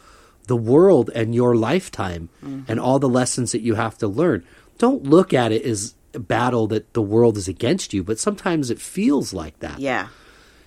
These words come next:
Speaker 1: And if you're not releasing the emotion that comes along with that experience,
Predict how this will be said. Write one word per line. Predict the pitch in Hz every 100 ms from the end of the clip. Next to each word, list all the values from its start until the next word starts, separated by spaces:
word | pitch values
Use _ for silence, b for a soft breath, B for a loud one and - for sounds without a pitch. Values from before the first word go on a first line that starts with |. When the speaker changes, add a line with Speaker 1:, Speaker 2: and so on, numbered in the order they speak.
| b b
Speaker 1:
And | 139 139
if | 135
you're | 135 131
not | 127 143 208 - 120
releasing | 123 120 135 208 - 131
the | 117 113
emotion | 104 120 202 - 120
that | 98
comes | - 117 104
along | 101 113 120
with | 104
that | 113 104
experience, | 98 - - 214 175 82 71 -